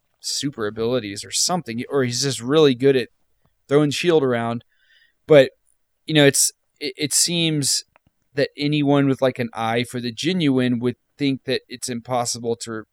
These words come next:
to replace Captain America. And I would imagine, like, in this world, there would definitely be people that would buy into the camp of, like, "Oh, yeah, anybody in the Captain America uniform is my hero 'cause I'm on Team Captain America."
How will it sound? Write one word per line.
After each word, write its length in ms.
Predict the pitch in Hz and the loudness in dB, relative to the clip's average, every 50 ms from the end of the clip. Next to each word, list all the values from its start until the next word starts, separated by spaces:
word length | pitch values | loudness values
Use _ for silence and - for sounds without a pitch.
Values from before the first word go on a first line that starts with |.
| _ _ | _ _
to 100 | - 120 | -10 -10
replace 360 | 113 - - 127 113 113 - | -10 -10 -8 -10 -8 -8 -10
Captain 380 | - - 123 107 - - 113 110 | -8 -6 -6 -6 -6 -8 -12 -8
America. 580 | 113 117 123 127 123 117 113 - 107 104 110 107 - _ _ _ _ _ _ _ _ _ | -6 -4 -2 -2 -2 -4 -4 -6 -8 -8 -8 -10 -12 _ _ _ _ _ _ _ _ _
And 120 | - 131 135 | -6 -2 0
I 80 | 127 | 2
would 120 | 123 127 123 | 2 2 2
imagine, 420 | 120 127 131 139 143 127 135 131 | 2 2 2 2 2 0 0 -2
like, 200 | 123 117 120 - _ | -2 -4 -4 -6 _
in 160 | - 151 143 135 | -2 0 2 2
this 240 | 131 120 - - - | 2 0 0 -2 0
world, 420 | 127 139 139 135 127 123 123 117 - | 2 4 6 6 6 4 4 2 0
there 100 | 131 127 | 0 0
would 140 | 123 117 | 0 0
definitely 320 | - 139 127 - 135 131 127 | -2 -4 -2 -2 -4 -4 -4
be 80 | 123 | -4
people 260 | 113 123 131 127 131 127 | -4 -4 -4 -2 -2 -2
that 100 | 120 113 | -2 -2
would 140 | 113 113 - | -4 -6 -4
buy 160 | 123 117 117 | -2 -2 0
into 200 | 120 123 117 117 | 0 -2 -2 -4
the 100 | 117 113 | -6 -8
camp 260 | 110 - - 127 120 120 | -10 -8 -8 -8 -8 -8
of, 100 | 113 120 | -8 -10
like, 100 | 127 - _ - | -10 -10 _ -8
"Oh, 200 | 220 226 214 202 | -6 -2 0 4
yeah, 260 | 208 202 196 175 147 - - | 6 6 6 6 4 0 -2
anybody 500 | 214 233 233 226 180 208 202 190 190 185 | -2 0 0 0 2 2 0 2 0 -4
in 60 | 175 | -6
the 80 | 170 165 | -6 -6
Captain 400 | - 208 190 175 - - 165 165 | -4 -4 -4 -4 -4 -8 -10 -8
America 440 | 165 165 160 160 160 160 - 156 | -6 -2 2 2 2 2 0 -4
uniform 540 | 143 151 160 151 139 - - 147 151 147 143 | -4 -4 -4 -4 -6 -6 -6 -6 -4 -4 -4
is 120 | 131 120 117 | -6 -6 -6
my 340 | 156 185 196 196 190 170 | -6 -6 -4 -2 -2 -4
hero 460 | 139 110 151 175 180 165 147 131 123 117 | -4 -2 0 0 2 4 4 2 2 0
'cause 140 | - - | -2 -6
I'm 140 | 151 156 175 | -6 -4 -2
on 180 | 170 156 139 - _ | -2 -2 -2 -4 _
Team 260 | - - 190 190 185 - - | -12 -8 -8 -8 -8 -8 -6
Captain 420 | - 151 135 120 - _ 143 139 143 | -4 -4 -4 -4 -6 _ -8 -8 -6
America." 600 | 151 147 139 131 123 120 120 - - 92 90 | -6 -6 -6 -4 -6 -8 -8 -10 -12 -12 -12